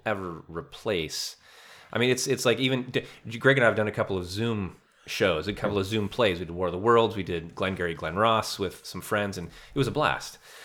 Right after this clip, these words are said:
You know, we did a live read, and we all got together, we dressed up, we did, you know, costumes and everything.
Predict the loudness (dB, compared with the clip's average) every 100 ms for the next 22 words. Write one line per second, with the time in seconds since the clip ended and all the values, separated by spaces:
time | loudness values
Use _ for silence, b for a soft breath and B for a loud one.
0 | B -4 -2 -2 0 2 2 0 0 0
1 | -2 -2 -4 -6 0 2 2 -2 -6 -4
2 | 2 2 2 -8 -10 -8 -10 -6 -4 -4
3 | -6 -4 -2 -2 -2